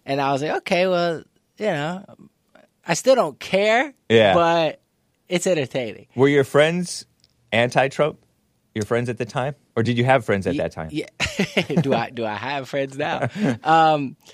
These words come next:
Speaker 1: definitely, yeah. But I remember, like, I remember just having a feeling, like, when he, even,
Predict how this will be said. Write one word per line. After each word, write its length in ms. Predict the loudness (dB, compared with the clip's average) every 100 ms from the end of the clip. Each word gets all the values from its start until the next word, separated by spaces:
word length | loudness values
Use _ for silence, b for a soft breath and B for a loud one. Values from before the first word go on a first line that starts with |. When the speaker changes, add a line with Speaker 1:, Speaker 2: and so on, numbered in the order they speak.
| b b b 2
Speaker 1:
definitely, 640 | 4 4 0 -4 -4 -6
yeah. 320 | -4 -2 -4 -8 _ _ _
But 100 | 2
I 120 | 4 4
remember, 680 | 4 2 0 2 2 2 2
like, 680 | 0 0 0 -2 -8 -14 -20 _ _
I 100 | 0
remember 800 | 2 0 -2 -4 -2 -2 -2 -6 -12
just 380 | -8 -6 -6 -10 _ _ _ _ _ _ _ _ _ _
having 400 | -4 -2 0 -2
a 60 | -6
feeling, 880 | -8 -6 -2 0 0 -4 -6 -8 -14 _
like, 220 | -8 -6 -4
when 160 | -4
he, 260 | -4 -8 -10 b b b b _ _ _
even, 680 | -2 0 0 0 -4 -6